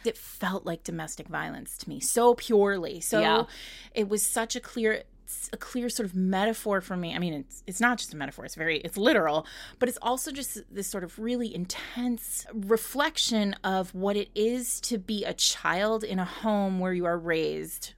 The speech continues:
Speaker 1: with this kind of abuse,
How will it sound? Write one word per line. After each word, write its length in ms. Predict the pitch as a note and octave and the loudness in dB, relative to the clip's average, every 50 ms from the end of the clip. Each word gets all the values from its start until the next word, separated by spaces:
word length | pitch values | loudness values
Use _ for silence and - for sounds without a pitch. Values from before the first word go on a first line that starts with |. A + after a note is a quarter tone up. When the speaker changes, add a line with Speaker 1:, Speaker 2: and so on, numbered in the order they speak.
| - - | -18 -12
Speaker 1:
with 520 | - E3+ E3 E3 D#3+ D#3 D#3 - - - - - - - - - - - - - - | -6 -2 0 2 2 0 -2 -6 -12 -20 -20 -20 -20 -20 -20 -20 -20 -20 -20 -10 -2
this 240 | - G3 F#3 F#3+ - | 0 0 0 0 -4
kind 560 | - - - - G#3 F#3+ F#3+ F#3 F3+ F3 E3 | -6 -6 -6 -4 -2 -2 -2 -2 -2 -4 -4
of 560 | - - E3 D#3 D3+ D3+ D#3 D#3+ E3 - - - - - - | -6 -4 -4 -2 -2 -2 -4 -6 -10 -14 -16 -16 -16 -8 -6
abuse, 720 | E3+ E3 - F3 F3+ F3 D#3 G#2 - - - - - - | -6 -6 -4 -2 -2 -2 -2 -2 -4 -6 -4 -4 -4 -4